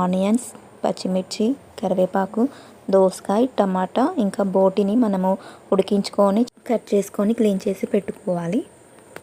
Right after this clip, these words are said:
నెక్స్ట్ ప్రాసెస్ అయితే మనం ప్రిపేర్ చేసుకుందాము. నేనైతే స్టవ్ వెలిగించుకొని ప్యాన్ పెట్టి త్రీ స్పూన్స్ of ఆయిల్ వేసుకున్నాను. తర్వాత ఆయిల్ హీట్ అయిపోయిన తర్వాత జీలకర్ర వేసుకున్నాను. జీలకర్ర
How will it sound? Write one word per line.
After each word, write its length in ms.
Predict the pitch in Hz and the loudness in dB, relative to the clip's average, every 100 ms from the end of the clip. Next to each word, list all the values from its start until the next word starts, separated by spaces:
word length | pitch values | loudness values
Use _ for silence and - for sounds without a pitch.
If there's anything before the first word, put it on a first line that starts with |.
| - - 233 | -20 -14 -10
నెక్స్ట్ 220 | 196 - - | -8 -8 -6
ప్రాసెస్ 340 | 202 190 202 202 | -6 -4 -6 -4
అయితే 200 | 190 - 202 | -4 -2 -2
మనం 160 | 185 175 | -2 -4
ప్రిపేర్ 280 | 190 - 190 - | -6 -4 -4 -4
చేసుకుందాము. 560 | 190 - 202 180 180 226 247 | -10 -8 -6 -6 -2 0 2
నేనైతే 320 | 214 190 185 208 | 2 -2 -4 -6
స్టవ్ 240 | - 180 180 | -4 -2 -2
వెలిగించుకొని 560 | 185 185 175 - 185 202 - | -2 -4 -6 -8 -8 -8 -8
ప్యాన్ 240 | 185 180 | -8 -8
పెట్టి 220 | 190 - 294 - - - - | -8 -6 -8 -8 -20 -14 0
త్రీ 140 | 220 202 | 0 0
స్పూన్స్ 320 | - 202 196 202 | -2 -4 -2 -4
of 80 | - 185 | -2 -2
ఆయిల్ 180 | 180 196 190 | 0 2 0
వేసుకున్నాను. 640 | 180 - - 175 170 180 294 - - - - | 0 -4 -6 -4 -4 -2 -4 -6 -20 -20 -10
తర్వాత 300 | 226 202 202 220 202 | -6 -4 -4 -4 -2
ఆయిల్ 180 | 185 196 208 | -2 -2 -4
హీట్ 220 | 190 185 | -4 0
అయిపోయిన 280 | 185 180 185 - | -2 -2 -6 -6
తర్వాత 240 | 190 185 - 240 220 | -8 -10 -8 -4 2
జీలకర్ర 400 | 226 220 220 220 214 202 | 4 4 2 2 2 0
వేసుకున్నాను. 600 | 185 - 185 185 185 220 247 | -2 -4 -4 -4 -2 2 2
జీలకర్ర 360 | 214 208 208 | 2 0 0